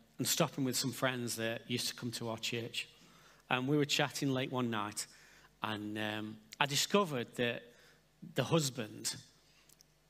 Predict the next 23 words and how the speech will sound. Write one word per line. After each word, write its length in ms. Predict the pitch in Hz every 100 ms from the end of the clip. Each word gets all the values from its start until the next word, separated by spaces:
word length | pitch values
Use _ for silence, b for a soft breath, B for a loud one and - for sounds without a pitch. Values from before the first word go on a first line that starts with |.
| - - - _ _ _ _ _ _ -
nearly 320 | 131 143 127
didn't 260 | 127 127 120
go 160 | 120
back 240 | 113 143 -
to 100 | 131
church. 420 | - 139 131 -
They 100 | 139
le-, 160 | 147 185
they 140 | 147
were 80 | 143
leaving 260 | 156 170
our 120 | 147 135
church 300 | - 113 -
'cause 140 | 113
they 80 | 117
were 120 | 113
moving 340 | 117 123 113 110
house. 480 | 131 120 - - B B B B B -
And, 420 | 120 113 113 113
um, 420 | 120 117 110 117 113 B B B B B B B B B _ _ _ _ _
and 240 | - 147 151 - _ _ _ _ -
I 80 | 139
discovered 720 | 139 - 202 160 120 117 -